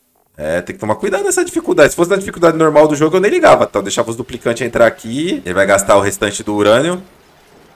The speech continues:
Putz, tem vinte e um quilos nele. Quanto ele ficou aqui? Radiação leve. Acho que fazer umas pílulas da radiação não seria uma má ideia, não, viu?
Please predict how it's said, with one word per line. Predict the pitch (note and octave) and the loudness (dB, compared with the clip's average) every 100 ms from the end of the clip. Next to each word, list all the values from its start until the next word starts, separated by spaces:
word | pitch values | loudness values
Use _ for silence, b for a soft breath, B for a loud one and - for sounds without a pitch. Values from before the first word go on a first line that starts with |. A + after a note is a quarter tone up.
| _ _ _ _ | _ _ _ _
Putz, | - G#2 | -10 -6
tem | G#2 F#2+ | -4 -4
vinte | C#3 D#3 | -4 -2
e | D3 | -4
um | |
quilos | - B2 A2+ G#2+ | -4 0 0 0
nele. | G#2+ A2 G2+ _ | 0 0 -4 _
Quanto | G2+ G2+ | -6 -4
ele | G2 | -6
ficou | G2 F#2+ F#2+ | -6 -8 -6
aqui? | F#2 - F2+ | -6 -6 -6
Radiação | F#2 F#2+ F#2+ G#2 G#2 | -4 -2 -2 -2 0
leve. | G2 F#2 F2+ F2+ - | 2 2 0 -10 -12
Acho | - | -16
que | - | -2
fazer | F#3+ F3 | 0 0
umas | F#3+ F#3+ | 0 -2
pílulas | F#3+ G2 F#2+ F#2+ | -4 -4 -2 0
da | F#2+ | 0
radiação | F#2+ F2+ F#2 - F#2 | 0 0 -2 -2 -6
não | F#2 | -6
seria | F#2+ G#2 G2+ | -6 -4 -2
uma | G2+ | -2
má | G2+ G2+ | 0 0
ideia, | G2 G2 G#2 | 0 0 2
não, | F#2+ | 0
viu? | G2 G2+ | -4 -8